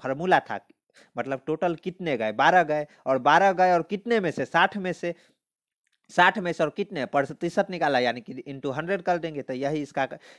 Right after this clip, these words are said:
जो कैलकुलेशन का पार्ट है वो कीजिएगा तो कितना आ जाएगा, ट्वेंटी परसेंट जो स्टूडेंट है वो पिकनिक पे गए हैं। कितने, ट्वेंटी परसेंट। इसका आंसर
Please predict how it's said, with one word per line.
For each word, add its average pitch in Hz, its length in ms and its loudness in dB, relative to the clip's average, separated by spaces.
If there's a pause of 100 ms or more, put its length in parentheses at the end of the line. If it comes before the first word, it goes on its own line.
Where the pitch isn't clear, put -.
जो 127 420 -2
कैलकुलेशन 143 580 -2
का 139 100 0
पार्ट 147 280 0
है 151 60 -6
वो 135 100 -4
कीजिएगा 147 420 -2
तो 151 160 -4
कितना 147 260 -8
आ 143 40 -4
जाएगा, 160 200 -2 (240)
ट्वेंटी 143 360 -2
परसेंट 131 460 -2
जो 123 200 -4
स्टूडेंट 123 480 -6
है 165 180 0 (220)
वो 151 120 0
पिकनिक 139 480 -6
पे 104 120 -10
गए 98 80 -10
हैं। 101 160 -12
कितने, 180 300 -12
ट्वेंटी 131 320 -4
परसेंट। 120 400 -12
इसका 123 300 -6
आंसर 123 340 -4